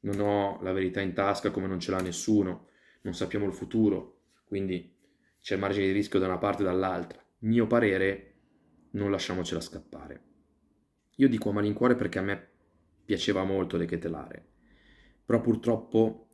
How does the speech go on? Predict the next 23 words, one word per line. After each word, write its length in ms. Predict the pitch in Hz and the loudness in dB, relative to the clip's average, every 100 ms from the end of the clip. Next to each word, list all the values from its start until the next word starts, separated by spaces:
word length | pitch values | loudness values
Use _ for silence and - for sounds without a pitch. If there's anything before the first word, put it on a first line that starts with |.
| _ | _
ho 120 | 98 | -6
visto 360 | 92 101 - 101 | -4 -4 -4 -6
un 180 | 95 90 | -6 -2
calo 540 | 110 104 98 95 - | 0 0 0 -4 -6
incredibile 920 | 98 90 92 90 107 107 107 107 - _ _ _ _ _ _ _ | -10 -8 -6 -4 0 2 2 0 -6 _ _ _ _ _ _ _
e 280 | 98 101 - | -2 -2 -4
non 280 | 104 101 98 | -2 0 4
vedo 260 | 101 104 | 4 4
più 420 | - 107 107 - _ | 4 4 4 0 _
grandi 360 | 101 98 98 | -4 -2 -4
segnali 420 | 92 98 95 92 | -4 -4 -2 -2
di 100 | 92 | 0
ottimismo 640 | 90 - 90 90 90 90 - | -2 -2 -4 -2 -2 -4 -2
anche 400 | 107 117 110 107 | 2 2 2 0
da 120 | 98 | 0
parte 300 | 95 92 - | -2 -2 -2
del 80 | 90 | -2
Milan 220 | 95 90 | -2 -2
nei 100 | 87 | -4
suoi 160 | 85 85 | -6 -8
confronti. 680 | 87 85 85 82 - - _ _ _ _ _ _ _ _ | -6 -6 -6 -8 -12 -18 _ _ _ _ _ _ _ _
Per 180 | 120 | 2
questo, 720 | - 104 92 - 107 - - | 4 0 0 -2 -2 -2 -8